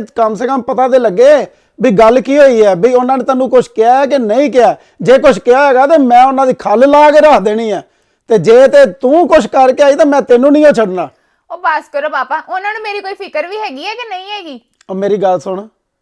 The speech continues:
Speaker 1: ਇਹਨੂੰ ਹੁਣ ਇੱਥੇ ਬਿਠਾ ਕੇ ਚਾਹ ਚੂਹ ਪਿਆ ਆਰਾਮ ਨਾਲ,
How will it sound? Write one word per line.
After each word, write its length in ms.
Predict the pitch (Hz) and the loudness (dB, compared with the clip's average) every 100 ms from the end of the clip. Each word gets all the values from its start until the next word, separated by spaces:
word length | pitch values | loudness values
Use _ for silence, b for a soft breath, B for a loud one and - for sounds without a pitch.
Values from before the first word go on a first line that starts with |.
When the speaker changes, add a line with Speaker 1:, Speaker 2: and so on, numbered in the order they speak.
| _ _ _ _ _ _ _ _ _ _ _ - | _ _ _ _ _ _ _ _ _ _ _ -10
Speaker 1:
ਇਹਨੂੰ 200 | 202 220 | -8 -6
ਹੁਣ 160 | 190 | -4
ਇੱਥੇ 180 | 185 202 | -6 -8
ਬਿਠਾ 340 | 175 180 190 160 | -10 -4 -4 -4
ਕੇ 120 | 190 | -6
ਚਾਹ 260 | 208 196 | -6 -4
ਚੂਹ 140 | 196 202 | -4 -6
ਪਿਆ 240 | 185 175 | -4 -4
ਆਰਾਮ 280 | 185 185 180 | -2 -4 -6
ਨਾਲ, 280 | 185 202 | -6 -8